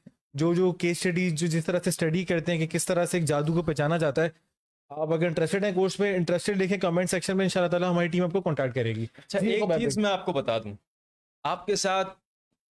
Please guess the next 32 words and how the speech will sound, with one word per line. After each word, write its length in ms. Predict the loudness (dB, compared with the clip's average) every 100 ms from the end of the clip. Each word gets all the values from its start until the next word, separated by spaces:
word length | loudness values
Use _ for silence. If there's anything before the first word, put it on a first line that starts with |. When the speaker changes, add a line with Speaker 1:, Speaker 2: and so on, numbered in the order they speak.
| -6
Speaker 2:
जिंदगी 480 | -2 0 -2 -2 -4
के 140 | -2
अंदर 280 | -2 0 -2
कोई 240 | 0 -2
बड़े 340 | -2 -4 -2 0
से 120 | 0
बड़ा 200 | 0 0
मसला 380 | -2 -4 -2 -2
आ 40 |
जाए, 220 | -2 -6 -8 _ _ _ _ -2
कोई 160 | -2
बड़े 320 | 0 0 0
से 160 | 0 0
बड़ा 320 | 0 0 0
डिप्रेशन 680 | -2 -6 -6 -2 -2 0 0
हो, 300 | 0 0 -2 _ _ _ _ _ _ _ -4
बड़े 180 | 0 0
से 140 | 0
बड़ा 240 | 0 2 0
ब्लैक 400 | -2 -2 -2 0
मैजिक 400 | 0 0 -2 0
हो, 140 | 0 2
कोई 160 | 0
काला 340 | 0 -2 0 0
जादू 340 | 0 -2 0
हो, 160 | 0 0
कोई 160 | 0
आसेब 500 | 0 -2 0 0 0
हो, 200 | 2 0
कोई 160 | 0 -2
बंदिश 560 | -2 -4 -2 -4 -4
हो, 380 | -2 0 0 -2